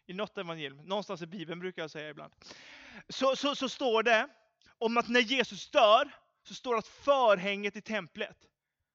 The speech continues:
Och vad var förhänget? Det var en tjock gardin som, som skilde, som skilde det allra heligaste i templet, dit ingen människa kan få gå förutom översteprästen en gång per år.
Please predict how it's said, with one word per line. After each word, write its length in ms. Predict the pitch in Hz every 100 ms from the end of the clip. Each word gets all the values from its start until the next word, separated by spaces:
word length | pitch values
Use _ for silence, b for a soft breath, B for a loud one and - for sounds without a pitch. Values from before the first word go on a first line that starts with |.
| _ -
Och 120 | 190
vad 140 | 233
var 80 | 226
förhänget? 480 | 240 226 175 185 185
Det 100 | 180
var 220 | 190 196
en 140 | 185 185
tjock 300 | - 220 -
gardin 600 | 156 165 160 185 135 117 _ _ b b b b b
som, 220 | - 202
som 400 | 175 - 202 208
skilde, 640 | - 247 196 160 202 185 190
som 140 | 202
skilde 500 | - 240 190 160 196 b -
det 100 | -
allra 460 | 254 240 214 190
heligaste 760 | 185 226 226 165 165 180 - 208
i 40 |
templet, 500 | - 190 151 185 165
dit 140 | 208 - _
ingen 360 | 269 220 208 214
människa 360 | 208 185 185
kan 260 | - 185 160
få 80 | 175
gå 200 | 190 202
förutom 320 | 190 185 156
översteprästen 560 | 190 170 - 165 175 -
en 180 | 180
gång 140 | 160 151
per 180 | 160 180
år. 260 | 185 180